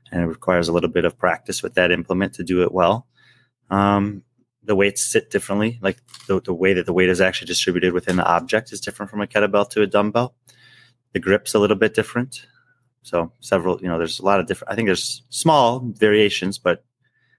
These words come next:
no, you know, also variations between those two things.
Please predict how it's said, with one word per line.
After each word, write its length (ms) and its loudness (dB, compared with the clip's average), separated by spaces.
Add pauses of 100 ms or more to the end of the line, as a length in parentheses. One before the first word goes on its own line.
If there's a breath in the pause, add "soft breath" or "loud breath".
(120)
no, 220 2
you 100 -6
know, 160 -4
also 380 0 (240)
variations 720 0
between 280 -6
those 160 -2
two 280 -6 (180)
things. 320 -12